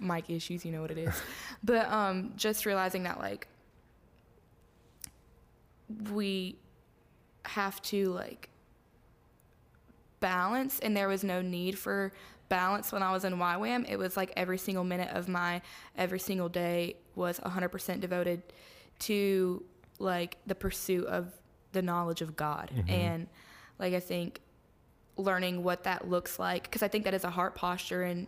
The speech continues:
Speaker 1: spending your energy knowing God is still something that you do, but, like, it looks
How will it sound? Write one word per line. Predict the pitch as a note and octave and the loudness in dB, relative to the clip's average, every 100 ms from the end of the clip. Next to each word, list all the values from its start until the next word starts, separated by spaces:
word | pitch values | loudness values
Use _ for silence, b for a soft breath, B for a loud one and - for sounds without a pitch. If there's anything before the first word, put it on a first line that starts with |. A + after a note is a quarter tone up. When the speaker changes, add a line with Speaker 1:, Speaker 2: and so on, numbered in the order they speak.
| - | -8
Speaker 1:
spending | - G3 F#3+ F#3 - B B B B - | -6 -2 0 0 -4 B B B B -4
your | F#3+ F3+ | 0 2
energy | F#3+ F#3+ F#3+ | 2 2 0
knowing | F#3 F3+ F3+ F3 | 2 2 2 0
God | F3 F3+ F#3 F3+ - - - - - _ _ - - _ _ _ _ - - _ - - | 0 0 0 -2 -6 -14 -20 -20 -20 _ _ -20 -20 _ _ _ _ -20 -20 _ -20 0
is | G3 | 0
still | F3+ - F#3 | 0 0 0
something | - F3+ | 0 -2
that | F3 | -2
you | E3+ E3 | -4 -2
do, | A#3 A#3 A3+ | 0 2 2
but, | G3+ - | 0 0
like, | F3+ F#3 | -2 -2
it | F#3 | -2
looks | F3+ F3+ | -2 -2